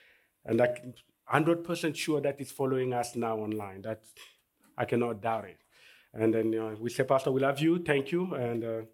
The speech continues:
let God bless you." And then today I was asking to speak, and, um, we continue to talk about the same topics that he was talking about.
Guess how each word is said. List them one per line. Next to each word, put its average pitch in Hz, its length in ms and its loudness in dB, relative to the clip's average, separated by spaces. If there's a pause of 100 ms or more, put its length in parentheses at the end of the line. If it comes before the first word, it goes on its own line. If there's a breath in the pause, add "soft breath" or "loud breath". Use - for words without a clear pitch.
(680)
let 123 180 4
God 131 220 4
bless 123 320 0
you." 95 100 -16 (880)
And 147 120 6
then 156 80 6
today 190 280 6
I 190 60 8
was 156 400 6 (560)
asking 175 300 6
to 175 100 0
speak, 190 420 4
and, 143 160 6
um, 139 120 0
we 143 100 -6
continue 170 320 2
to 170 80 -2
talk 165 220 2
about 139 160 4
the 131 60 2
same 180 300 0
topics 170 340 2
that 147 120 4
he 147 80 2
was 131 160 2
talking 202 300 4
about. 127 400 0